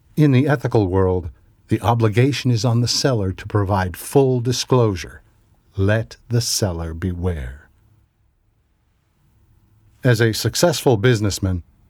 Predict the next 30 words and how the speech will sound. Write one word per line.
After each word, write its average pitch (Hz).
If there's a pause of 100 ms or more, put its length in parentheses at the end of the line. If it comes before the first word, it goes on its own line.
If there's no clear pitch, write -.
I 170
have 160
generated 107
over 101
five 143
hundred 135
million 110
dollars 87
in 92
total 135
sales 98
during 92
the 87
last 107
forty-five 95
years. 76 (840)
I 95
attribute 170
my 156
success 104
to 92
a 82
lifelong 147
journey 101
of 87
learning 147 (240)
and 85
teaching 98 (180)
ethical 90
values. 85